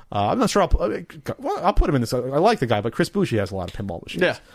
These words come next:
Speaker 1: A lot of ones that, that are older ones that are worth money, but even ones that are bought new. You have to have tens of thousands of dollars to be into pinball, machines.
Speaker 2: Oh,
Speaker 1: Because
Speaker 2: yeah.
Speaker 1: and the pri-, prices keep climbing up.
Speaker 2: 'Cause if you want a new release, I mean, if, for people who may not be aware of what pinball machines cost,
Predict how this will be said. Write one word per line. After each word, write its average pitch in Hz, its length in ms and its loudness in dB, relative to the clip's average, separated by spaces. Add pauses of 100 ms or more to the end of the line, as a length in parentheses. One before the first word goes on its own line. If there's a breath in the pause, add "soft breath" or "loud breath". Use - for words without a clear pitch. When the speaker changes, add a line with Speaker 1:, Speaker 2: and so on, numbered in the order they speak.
(120 soft breath)
Speaker 1:
A - 20 -2
lot 123 200 4
of 113 240 -6
ones 131 240 2
that, 117 260 0
that 113 100 0
are 107 100 -2
older 190 280 4
ones 180 160 4
that 156 60 2
are - 20 6
worth 165 120 2
money, 175 180 0
but 165 180 -2
even 160 240 0
ones 165 140 2
that 156 80 4
are 156 40 2
bought 156 220 4
new. 196 320 0 (240 loud breath)
You 208 60 2
have 240 80 4
to 226 80 4
have 151 180 0
tens 131 400 2
of 165 100 2
thousands 117 440 0
of 143 100 0
dollars 196 400 4
to 113 100 -4
be 95 200 -4
into 87 160 -6
pinball, - 480 -6 (460 soft breath)
machines. 85 420 -8
Speaker 2:
Oh, 247 60 2
Speaker 1:
Because 233 100 4
Speaker 2:
yeah. 143 180 2
Speaker 1:
and 147 100 2
the 143 60 2
pri-, 147 300 2
prices 143 420 0
keep - 280 -4
climbing 101 560 -4
up. 220 280 0 (120)
Speaker 2:
'Cause 165 140 2
if 160 120 0
you 214 100 2
want 208 200 4
a 180 40 2
new 175 200 4
release, 151 600 2
I 139 80 2
mean, 123 360 0
if, 101 220 -6
for - 240 -4
people 180 340 4
who 151 220 4
may 139 220 4
not 139 220 2
be 135 120 4
aware 117 260 4
of 120 100 0
what 120 180 -2
pinball 117 360 -2
machines 110 420 -10
cost, - 580 -4